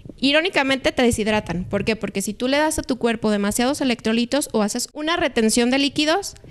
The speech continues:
puedes al contrario empezar a perder muchos de estos electrolitos. Entonces no hay que abusar. Mejor con esa fórmula es muy, muy práctica. Treinta mililitros por cada kilogramo de peso.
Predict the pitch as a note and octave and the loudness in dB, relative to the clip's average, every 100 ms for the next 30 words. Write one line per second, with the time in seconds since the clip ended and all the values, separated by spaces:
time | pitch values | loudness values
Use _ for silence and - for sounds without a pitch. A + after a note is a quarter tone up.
0 | - - - - B3 B3+ C#4 B3 B3 B3 | -20 -20 -8 0 2 4 2 0 0 2
1 | B3+ B3 A3+ A3+ A3 A3+ A3+ A3 G#3+ G#3+ | 0 0 -2 0 0 0 0 0 0 0
2 | A3+ A3+ A#3 A3 G#3 G#3 G#3+ G3+ G3+ A3 | 0 0 0 -2 -2 -4 -4 -6 -4 -4
3 | A3+ B3 G#3 G#3 G3 G#3+ G#3+ B3+ C4 - | -2 -2 -2 -4 -4 -4 -2 -2 -2 -10
4 | - - B3 A#3+ B3 G3+ G3 G3 G3+ A#3+ | -10 0 0 2 0 0 -2 -2 -2 -4
5 | A#3+ B3+ C4 D4 C#4 C#4 C#4 C4 C4 C#4 | -4 -2 -2 -2 -2 0 0 0 2 0
6 | C#4 B3+ C#4 C#4 A3+ G3 - - F#3 - | 0 0 0 0 -4 -4 -6 -12 -16 -6
7 | A#3+ C4+ D#4 D4+ C4 C#4 D4+ E4+ G4+ - | -2 0 0 0 0 0 0 0 -2 -6
8 | - - - A3 A3 G#3 G3 G3+ G3 - | -6 -4 0 -2 0 -4 -4 -4 -4 -2
9 | F#3 - | -2 -4